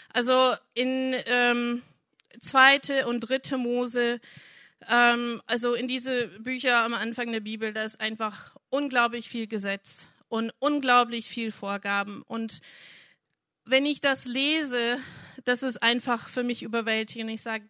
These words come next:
Gott sei Dank muss ich diese ganze Gesetze nicht wissen. Das melchisedekischen Priestertum, Gnade,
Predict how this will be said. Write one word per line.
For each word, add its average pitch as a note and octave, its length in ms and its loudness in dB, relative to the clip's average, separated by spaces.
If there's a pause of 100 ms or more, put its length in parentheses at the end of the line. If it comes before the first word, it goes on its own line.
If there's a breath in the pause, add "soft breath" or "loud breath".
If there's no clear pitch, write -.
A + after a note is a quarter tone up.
Gott C4 200 0
sei B3+ 200 -4
Dank A3 280 -4
muss A3+ 200 -8
ich A3+ 120 -12
diese A#3+ 300 -8
ganze A#3 320 -6
Gesetze A3+ 480 -8
nicht A3 240 -12
wissen. - 320 -10 (2000 loud breath)
Das C4+ 240 2
melchisedekischen C#4+ 1080 2
Priestertum, G#3+ 800 -2 (960 loud breath)
Gnade, A3+ 640 4